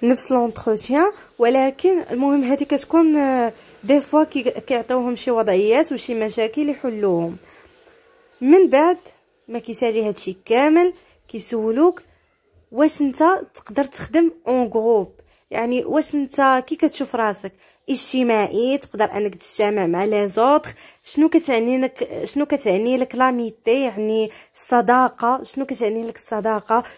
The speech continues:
واش تقدر انك تخدم باغ جروب، يعني لان تما في ليدكس راه كتكونوا في لانترنا ضروري، المهم انك غتخدم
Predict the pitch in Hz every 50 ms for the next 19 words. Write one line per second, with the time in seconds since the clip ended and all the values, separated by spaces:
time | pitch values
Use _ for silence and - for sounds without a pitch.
0 | _ _ - 247 277 269 - - - - 220 277 269 - 240 247 247 247 - -
1 | - - 226 202 277 311 339 330 _ _ _ _ _ _ _ _ _ _ _ -
2 | 302 294 226 214 190 214 180 180 185 185 - - 208 202 196 196 208 208 214 -
3 | 220 214 208 208 202 - 202 208 208 208 - - 208 233 240 214 349 403 392 -
4 | - 214 196 185 190 214 208 - - 214 208 202 202 202 185 - - - - -
5 | 208 202 196 196 202 208 214 202 196 - 202 196 196 190 196 220 247 294 339 359
6 | - - - _ _ - 180 220 226 233 240 269 262 220 208 196 196 202 208 214
7 | 220 - - 214 226 240 233 214 196 214 - - - 196 208 277 294